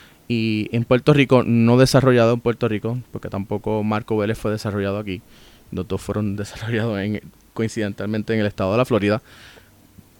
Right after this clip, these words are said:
Pero nacido y criado en Puerto Rico, eh, sería el segundo puertorriqueño entonces en jugar, eh, Primera División. Eh, Wilfredo Rivera de la Academia Quintana, de donde es, eh,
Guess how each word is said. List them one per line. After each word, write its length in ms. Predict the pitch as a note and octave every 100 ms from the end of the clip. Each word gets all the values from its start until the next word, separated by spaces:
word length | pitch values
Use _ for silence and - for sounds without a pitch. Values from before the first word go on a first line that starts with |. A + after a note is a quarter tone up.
| _ _ _
Pero 240 | - E3 E3+
nacido 460 | D#3+ D3+ D#3+ D#3 E3
y 80 |
criado 400 | D#3+ D#3+ D3 C#3
en 80 | C#3+
Puerto 300 | D3 D#3+ F3
Rico, 300 | D#3+ C3+ B2+ - _ _ - - - - - - - - -
eh, 460 | A#2 A2 G#2 G#2 G2+ - - - - - -
sería 180 | B2 A#2
el 60 | A#2+
segundo 560 | C#3 C3 C3 B2 A#2 -
puertorriqueño 720 | A2+ A2 A#2 A2+ A#2+ A#2+ A2+
entonces 440 | G2+ G#2 A2 A2+
en 120 | A2 A2
jugar, 400 | G#2+ A2 A2 - -
eh, 160 | G#2
Primera 360 | - A2 A2 A#2
División. 440 | B2 C3 - A#2+ C3 - - - - _ -
Eh, 320 | A#2 A2+ A2+ - - D#3 _ - A2+ -
Wilfredo 560 | - B2 C3 C#3 E3+ G3+
Rivera 380 | E3+ G3 G3+ -
de 460 | A#2+ D3 E3+ F#3
la 140 | - C3
Academia 340 | B2 A#2+ D#3
Quintana, 480 | F3+ F3+ C3 C3 G3+ - _ -
de 80 | A#2+
donde 400 | A#2 A2+ A2 C3
es, 160 | E3 - -
eh, 340 | A#2+ A2 G#2+